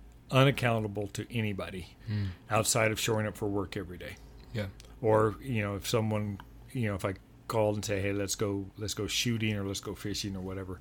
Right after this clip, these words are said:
Speaker 2: Sure.
Speaker 1: we would do that. So, <clears throat> and my personality is such that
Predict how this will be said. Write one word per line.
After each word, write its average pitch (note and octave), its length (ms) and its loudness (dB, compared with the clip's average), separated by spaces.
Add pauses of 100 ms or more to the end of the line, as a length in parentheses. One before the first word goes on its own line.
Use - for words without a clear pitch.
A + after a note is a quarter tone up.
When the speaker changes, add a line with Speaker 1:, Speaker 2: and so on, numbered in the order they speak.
Speaker 2:
Sure. G2+ 360 -2 (100)
Speaker 1:
we A2+ 140 0
would G2+ 160 -2
do G2 160 0
that. F2 180 -6 (1300)
So, B2 500 8 (340)
<clears throat> D3+ 400 8
and C3+ 560 6 (1700)
my A#2+ 140 4
personality C3 880 6
is G#2+ 200 0
such - 720 0 (1400)
that A2 440 2